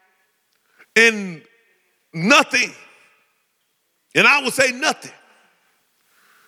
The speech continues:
by the word of God in context ever leads us to believe that.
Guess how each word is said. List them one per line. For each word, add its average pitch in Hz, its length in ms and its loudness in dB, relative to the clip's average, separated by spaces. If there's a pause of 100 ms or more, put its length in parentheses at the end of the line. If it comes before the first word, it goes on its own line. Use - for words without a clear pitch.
(640)
by 277 360 4
the 226 140 -4
word 262 340 6
of 196 100 0
God 247 300 4 (140)
in 262 220 2
context 220 560 0 (500)
ever 247 320 2
leads 214 320 -6
us - 340 -10 (120)
to 202 100 -8
believe 180 320 -10
that. 131 160 -16